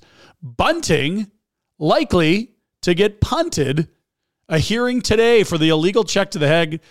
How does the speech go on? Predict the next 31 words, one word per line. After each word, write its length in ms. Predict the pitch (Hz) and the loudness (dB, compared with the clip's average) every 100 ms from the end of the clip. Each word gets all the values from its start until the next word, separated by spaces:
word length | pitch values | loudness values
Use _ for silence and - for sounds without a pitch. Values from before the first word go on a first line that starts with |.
| _ | _
head 200 | 170 185 | -2 0
and 160 | 160 156 | 0 -2
interference 520 | 165 151 165 165 147 | 0 0 0 0 -2
against 420 | 147 143 139 - - | -2 0 -2 -4 -4
Eric 200 | 143 - | -4 -2
Cernak. 420 | 160 160 156 147 | 0 2 0 -2
He 140 | 135 | -4
left 320 | 120 165 180 | -2 0 0
the 80 | 180 | -2
game. 340 | 156 170 170 156 - - - _ _ _ _ _ | 0 0 0 -2 -10 -20 -20 _ _ _ _ _
Bunting 340 | 175 180 170 143 | -2 0 0 2
leaves 240 | 208 233 | 2 2
his 160 | 240 - | 0 2
feet, 360 | 302 233 - _ _ | 0 0 -4 _ _
and 340 | 165 180 196 190 | -4 -2 0 0
there's 200 | 180 - | -2 0
principal 300 | 180 170 143 | -4 -2 0
point 180 | 165 | 0
of 40 | 156 | 2
contact 360 | 160 147 151 | 0 0 -2
to 40 | 135 | -4
the 120 | 127 | -2
head. 320 | 147 160 156 143 151 | 0 0 0 -4 -8
There's 260 | 151 147 | -4 -4
a 60 | 139 | -2
lot 280 | 139 147 147 | 0 0 0
of 80 | 131 | -2
bad 320 | 135 139 143 | -2 -2 -2
there. 260 | 170 170 | 0 0
And 180 | 160 139 | -2 -4
then 160 | 139 | -4